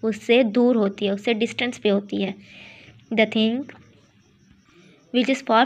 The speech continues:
from the speaker, जो चीज़ स्पीकर से डिस्टेंस पे होती है, फासले पे होती है, दूर होती है, तो उसकी तरफ पॉइंट आउट करने के लिए हम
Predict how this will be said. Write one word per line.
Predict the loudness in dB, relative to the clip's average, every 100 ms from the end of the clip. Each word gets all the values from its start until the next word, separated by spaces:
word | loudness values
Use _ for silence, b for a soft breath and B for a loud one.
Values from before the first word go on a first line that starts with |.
| 0
from | -2 -2
the | -4
speaker, | -4 -8 -4 -6 -8 B B B B B -2
जो | -2
चीज़ | 0 -2 -2 -6
स्पीकर | -6 -4 -2 0 0
से | 0 2 2 0 -6 B B B B
डिस्टेंस | -4 0 0 2
पे | 2
होती | 0 0 0
है, | 2
फासले | 0 0 -2
पे | -2
होती | -2 -2 0 0
है, | 0
दूर | 0 0 0
होती | -2 -2
है, | -2
तो | -2 -6
उसकी | -6 -6
तरफ | -4 -4
पॉइंट | -4 -4
आउट | -4 -4
करने | -4 -2
के | -2
लिए | -2 -2
हम | -4 -6